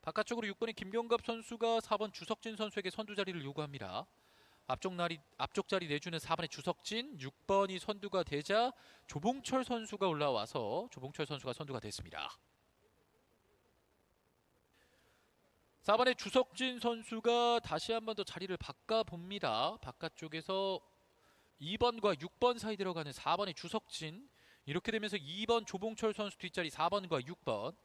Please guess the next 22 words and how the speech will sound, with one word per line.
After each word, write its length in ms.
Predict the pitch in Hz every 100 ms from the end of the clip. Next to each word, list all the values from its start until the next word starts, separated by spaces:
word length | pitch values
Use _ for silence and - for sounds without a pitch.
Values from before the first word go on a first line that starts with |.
| _ - - _ -
육 160 | 156
번 200 | - 233
뒤로 260 | - - 220
일 140 | 202
번 180 | 202 156
유근철 600 | 120 160 277 277 254 262
선수가 720 | 226 220 202 - 156 208 233 170
위치합니다. 760 | - - 180 170 139 113 107
일 100 | 165
번의 180 | 160 156
유근철 400 | 127 175 185 190
선수가 760 | 180 180 160 170 160 202 220 220 - - -
육 120 | 135
번 160 | 160 139
뒷자리, 580 | 165 - 190 185 226
그리고 300 | 233 156 143 -
오 220 | 175 233
번 400 | 220 139 190 269 - _ _
김시우 520 | - 175 226 226 254
선수가 460 | 220 220 208 196 185
그 140 | -
뒷자리입니다. 600 | 147 139 143 120 80 71